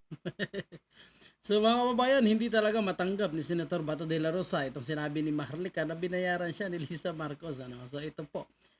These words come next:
At itong media mukhang, ah, ini-ignite pa nga at, ah, sinabi pa na ikalyado umano ni dating Pangu-, ni dating Pangulong Digong itong si Maharlika. So ano ngayon ang connection kung kaalyado?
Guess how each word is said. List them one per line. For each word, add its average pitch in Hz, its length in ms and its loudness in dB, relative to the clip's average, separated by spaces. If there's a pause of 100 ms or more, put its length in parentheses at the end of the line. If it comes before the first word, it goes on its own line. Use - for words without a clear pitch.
At 151 120 -10
itong 175 240 -4
media 180 360 2
mukhang, 175 480 -2
ah, 165 320 -2
ini-ignite 160 720 -2
pa 147 80 -8
nga 175 180 -2 (140)
at, 120 200 -10
ah, 143 120 -4
sinabi 147 480 -4
pa 165 160 -4
na 147 160 -6
ikalyado 147 720 -4
umano 151 400 -2 (400)
ni 156 160 -2
dating 143 320 -2
Pangu-, 143 240 -4
ni 160 200 2
dating 151 280 0
Pangulong 151 320 0
Digong 151 240 -2
itong 147 160 -8
si - 80 -10
Maharlika. 139 480 -2
So 175 160 -6
ano 359 240 -2
ngayon 226 200 2
ang 196 120 -2
connection 185 480 -2
kung 165 160 -6
kaalyado? 151 640 -4